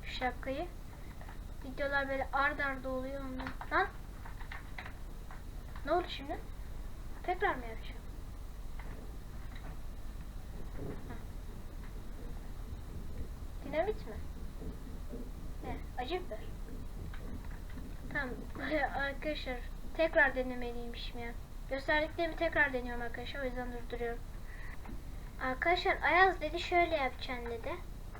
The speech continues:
Tabii video şey yapamıyoruz hani. Çocuklar falan konuşunca şey oluyor ya. Ondan Ayaz işaret diliyle bir şeyler anlatmaya çalışıyor. Bak, bakın Use Potion diyormuş ya.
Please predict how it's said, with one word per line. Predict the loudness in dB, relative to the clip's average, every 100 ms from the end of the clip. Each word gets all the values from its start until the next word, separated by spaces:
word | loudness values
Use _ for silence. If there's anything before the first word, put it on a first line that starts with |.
| -4
Tabii | -4
video | -4 -4 -4 -2
şey | -2 -2 -2
yapamıyoruz | -2 -2 -4 -4 -4
hani. | -4 -4 -4 -4 -4 -4 -4 -4 -4 -6 -4
Çocuklar | -4 -4 -4 0 0
falan | 2 0 0
konuşunca | -2 -2 -2 -2 0 0
şey | 0 0
oluyor | -2 -2 -2
ya. | -2 -2 -2 -6 -6 -6 -6 -6 -6 -6 -4
Ondan | -2 0
Ayaz | 0 0 -2
işaret | -4 -4 -2 -2 -4 -4
diliyle | -4 -2 0 -2
bir |
şeyler | -2 -2 -2 -2
anlatmaya | -4 -4 -4 -4 -4 -4
çalışıyor. | -4 -4 -4 -2
Bak, | 0 0 -4 -6 -6 -2
bakın | 0 0 0 6
Use | 10 10 10 6
Potion | 8 10 10 8 0 0
diyormuş | 0 -2 -4 -2
ya. | 2 2